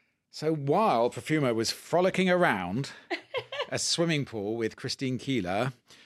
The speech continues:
Speaker 1: my
Speaker 2: Little
Speaker 1: parents,
Speaker 2: John?
Speaker 1: little, no, my parents were lying on their bed in that heat wave thinking, "We don't want another child. Oh, but let's have it off anyway." So
Speaker 2: <laughs>
Speaker 1: I was conceived the same summer that they were frolicking
Speaker 2: Oh,
Speaker 1: around. Yeah,
Speaker 2: really?
Speaker 1: just a few,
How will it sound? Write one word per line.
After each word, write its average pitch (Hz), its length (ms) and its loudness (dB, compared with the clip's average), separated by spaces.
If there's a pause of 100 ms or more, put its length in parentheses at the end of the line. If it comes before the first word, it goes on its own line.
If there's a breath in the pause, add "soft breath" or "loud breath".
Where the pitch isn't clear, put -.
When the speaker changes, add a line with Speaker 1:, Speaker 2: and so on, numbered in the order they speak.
(160 loud breath)
Speaker 1:
my 262 120 0
Speaker 2:
Little 311 100 0
Speaker 1:
parents, 269 260 4
Speaker 2:
John? 254 400 2
Speaker 1:
little, 190 220 2
no, 208 200 4
my 196 180 4
parents 196 340 2
were 156 80 4
lying 196 580 4 (320)
on 156 200 2
their 147 180 6
bed 139 320 4
in 123 80 0
that 123 180 2
heat 131 200 0
wave 101 420 -4 (100)
thinking, 117 640 -4
"We 107 140 -8
don't 120 160 0
want 113 100 -8
another 107 180 -4
child. 98 480 -6
Oh, - 80 -12
but 101 120 -10
let's 90 140 -8
have 95 120 -14
it 92 80 -8
off 92 140 -16
anyway." 58 320 -16 (220)
So - 360 8 (300)
Speaker 2:
<laughs> - 280 -2
Speaker 1:
I 165 160 6
was 202 160 4
conceived 175 440 2
the 156 80 0
same 170 380 2
summer 151 440 0 (160)
that 120 140 -4
they 120 160 2
were 113 120 0
frolicking 302 380 2 (100)
Speaker 2:
Oh, 277 40 0
Speaker 1:
around. - 0 -
Yeah, 466 380 2
Speaker 2:
really? 226 80 4
Speaker 1:
just 156 280 2
a 160 60 0
few, 156 720 -2